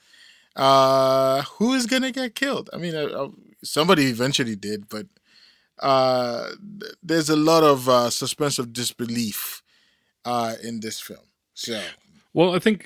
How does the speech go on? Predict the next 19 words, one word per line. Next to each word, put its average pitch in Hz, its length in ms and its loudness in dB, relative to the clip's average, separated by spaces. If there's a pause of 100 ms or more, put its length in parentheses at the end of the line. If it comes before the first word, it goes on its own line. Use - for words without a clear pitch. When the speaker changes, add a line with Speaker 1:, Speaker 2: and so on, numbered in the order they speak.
(120)
Speaker 2:
so. 156 180 0
So, 143 180 -2
like 139 160 2
I 143 40 0
said, 143 200 0
it's, - 420 -6
it's, - 280 -14 (100)
it's 135 220 0
a 135 60 -4
story 160 300 2
about, 127 340 0
uh, 117 160 -2
loyalty, 120 500 -2
and 113 100 -2
it's 113 180 -4
also 139 260 -2
a 123 60 -2
story 127 340 -2
about, 107 580 -2